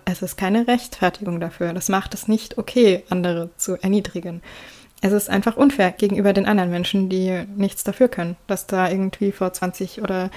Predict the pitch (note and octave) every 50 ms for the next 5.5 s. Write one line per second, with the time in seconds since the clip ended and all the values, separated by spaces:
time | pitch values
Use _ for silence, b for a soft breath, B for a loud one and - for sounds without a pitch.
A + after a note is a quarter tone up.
0 | B B B B B B - - F#3 F3+ F3 F#3+ E3+ - G3 F#3 F#3 - - G3+
1 | G3+ - G3+ G3+ - G3 F#3 F3+ F3 F3 F3+ F3+ - _ _ _ _ A3+ G#3+ -
2 | F#3+ F3+ F3+ F#3 - G3 G3+ G3+ F#3 F3+ G3 F3 E3+ - F#3 G3 G#3+ F#3+ F#3 -
3 | - E3+ E3+ - - F#3 F3+ F3 E3+ F3 F3 E3+ F3+ F3 - F#3+ F#3 - - G3
4 | F#3 F3+ G3+ G#3 G3+ G3 G3+ - F3+ E3+ F3+ F3+ E3+ F3 F3 E3+ F3+ F#3 - -
5 | - - F#3 F3 - F3+ F3 F3 E3+ -